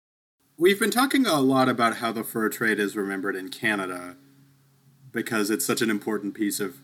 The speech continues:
of Canadian historical memory. I think le-, less so in the United States. But the film is set in the United States. And so I'm curious how the film would look different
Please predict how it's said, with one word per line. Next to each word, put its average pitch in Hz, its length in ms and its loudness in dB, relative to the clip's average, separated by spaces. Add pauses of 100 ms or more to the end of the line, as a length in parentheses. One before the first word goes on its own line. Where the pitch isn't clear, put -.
(180)
of 98 220 -14
Canadian 95 500 -2
historical 92 460 -10
memory. 90 420 -14
I 98 60 -10
think 98 160 -6
le-, 101 300 -6
less 175 200 2
so 131 200 4
in 113 80 2
the 110 60 4
United 101 280 0
States. 107 320 -2 (340)
But 135 140 0
the - 60 2
film 233 240 0
is 165 180 4
set 139 240 2
in 127 100 0
the 117 100 2
United 107 340 0
States. - 480 -6 (880)
And 120 420 4 (640)
so 147 360 0
I'm 143 340 2 (120)
curious 220 640 0 (640)
how 156 420 6
the 160 140 0
film 135 380 4
would 127 120 2
look 113 260 -2
different 98 560 -4